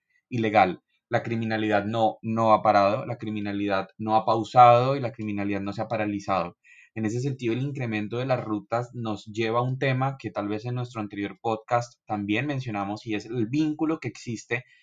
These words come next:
entre dos fenómenos criminales distintos, pero que sin duda alguna, eh, están, están conectados, que son el de la trata de personas y el del tráfico de migrantes. Entonces, cuando hablamos del incremento de estas rutas,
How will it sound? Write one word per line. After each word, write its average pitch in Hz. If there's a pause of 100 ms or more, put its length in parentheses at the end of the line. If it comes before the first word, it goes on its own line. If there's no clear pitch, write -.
(220)
entre 123
dos 120
fenómenos 143
criminales 120
distintos, 127 (260)
pero 120
que 120
sin 110
duda 117
alguna, 139
eh, 110
están, 104
están 101
conectados, 110
que 110
son 98
el 98
de 98
la 92
trata 127
de 147
personas 135
y 127
el 110
del 98
tráfico 107
de 95
migrantes. 92 (420)
Entonces, 123
cuando 151
hablamos 131
del 151
incremento 127
de 143
estas 117
rutas, 120